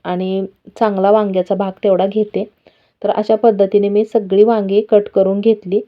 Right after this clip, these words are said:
एकच वांगं तेवढं किडकं निघालं, अ, त्याच्यासुद्धा चांगल्या फोडी मी यामध्ये घेतलेल्या आहेत. थोड्या वेळ अशीच पाण्यामध्ये वांगी ठेवते आणि तोपर्यंत मसाला बनवायचा आहे. त्यासाठी साहित्य पहा मी काय काय घेतले ते.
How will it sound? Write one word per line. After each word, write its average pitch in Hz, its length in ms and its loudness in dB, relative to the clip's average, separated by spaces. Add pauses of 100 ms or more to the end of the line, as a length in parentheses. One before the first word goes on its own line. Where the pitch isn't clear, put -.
(360)
एकच 214 320 0
वांगं 214 280 0
तेवढं 196 280 0
किडकं 202 420 0
निघालं, 180 360 0 (600)
अ, 185 140 -6
त्याच्यासुद्धा 202 560 0
चांगल्या 202 420 -2
फोडी 190 240 0
मी 214 200 -4 (240)
यामध्ये 185 360 -4
घेतलेल्या 185 460 -2
आहेत. 185 200 -6 (800)
थोड्या 247 260 6
वेळ 247 140 6
अशीच 247 340 2
पाण्यामध्ये 226 500 4
वांगी 220 300 4
ठेवते 208 500 2
आणि 196 260 -4
तोपर्यंत 208 440 2
मसाला 208 400 2
बनवायचा 196 460 2
आहे. 240 80 -2 (380)
त्यासाठी 220 360 2
साहित्य 220 380 2
पहा 208 220 0
मी 196 120 -4
काय 196 240 -2
काय 185 180 -2
घेतले 190 360 -2
ते. 214 200 -6